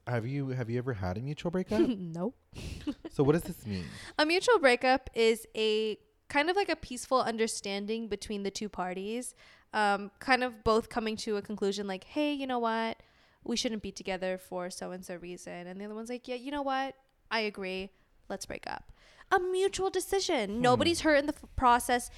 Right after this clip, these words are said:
Speaker 2: Everybody's communicating. Everybody feels like they're a part of the, the conversation. Nobody's, you know,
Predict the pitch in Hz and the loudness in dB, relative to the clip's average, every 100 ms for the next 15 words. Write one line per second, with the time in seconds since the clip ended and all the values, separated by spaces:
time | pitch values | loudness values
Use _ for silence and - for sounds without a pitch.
0 | - - 247 277 285 294 285 - 262 254 | -8 0 0 2 2 2 0 -2 -2 -2
1 | 247 269 247 208 226 262 254 254 254 247 | -2 -2 -2 0 0 0 -2 -2 -4 -2
2 | 240 240 240 226 226 - 226 226 202 214 | -2 0 0 0 0 -2 0 -2 -4 -2
3 | 247 220 226 233 - 220 220 247 220 220 | -2 -2 -4 -4 -2 -4 -2 -4 -4 -6
4 | - - - 226 240 240 247 254 254 226 | -20 -18 -4 2 4 4 0 -2 -6 -8
5 | - - 233 220 190 190 | -14 -8 -4 -2 -2 -4